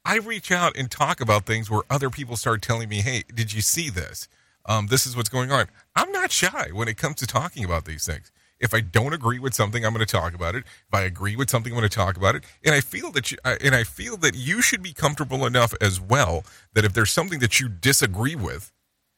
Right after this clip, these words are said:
that's going on in this little industry or just in general, let's just be realistic, that you should be able to talk about it. Because people should feel comfortable in having these discussions. I agree, I don't disagree.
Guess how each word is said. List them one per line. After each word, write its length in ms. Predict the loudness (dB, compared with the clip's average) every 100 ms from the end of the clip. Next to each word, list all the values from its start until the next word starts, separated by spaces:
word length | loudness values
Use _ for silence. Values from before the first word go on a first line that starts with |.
| _
that's 180 | 2 2
going 280 | 6 4 6
on 200 | 4 4
in 200 | 4 2
this 180 | 4 4
little 180 | 4 4
industry 440 | 4 2 2 2
or 140 | 2
just 240 | 2 2 2
in 140 | 0
general, 420 | 2 2 2 2
let's 180 | 4 2
just 120 | 2
be 80 | 0
realistic, 640 | 0 2 2 2 -2 -8 _ _ _ _
that 100 | -2
you 120 | 0
should 140 | -2 -2
be 80 | -4
able 120 | -4
to 60 |
talk 240 | -2 0 0
about 200 | -6 -10
it. 80 | -16 _ _ _ _
Because 460 | -2 2 2 2 0 _ _
people 400 | -2 -2 -4 0
should 420 | 2 2 2 0
feel 320 | -2 -4 -2 -2
comfortable 840 | 0 0 2 0 2 2 2 2 _ _ _ _ _ _ -4
in 140 | 0
having 340 | 4 4 4 0
these 200 | -2 2
discussions. 800 | 4 4 2 0 -4 -4 -10 -10 _ _ _
I 120 | 2
agree, 360 | 2 2 0 2
I 140 | 2
don't 220 | 2 -2 -2
disagree. 420 | -4 -4 -6